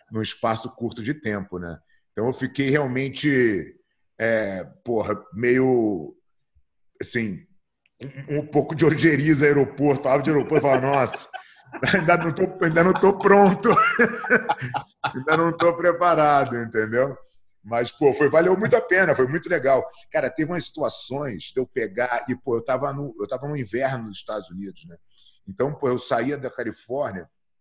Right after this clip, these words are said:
eu voava pra Chicago, por exemplo, cara, tinha acabado de passar uma nevasca.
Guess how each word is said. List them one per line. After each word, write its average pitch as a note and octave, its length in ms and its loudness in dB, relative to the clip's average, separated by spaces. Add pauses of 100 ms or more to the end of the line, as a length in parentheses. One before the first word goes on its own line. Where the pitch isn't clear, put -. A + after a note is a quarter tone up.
(420)
eu B2 100 -8
voava A2 420 -6
pra G#2+ 380 -8
Chicago, A2 720 -12
por D#2+ 120 -20
exemplo, A2 380 -16 (420)
cara, G#2 180 -10
tinha B2 140 -10
acabado C#3+ 720 -4
de A#2+ 120 -14
passar B2 300 -4
uma C3 100 -2
nevasca. G#2 680 -8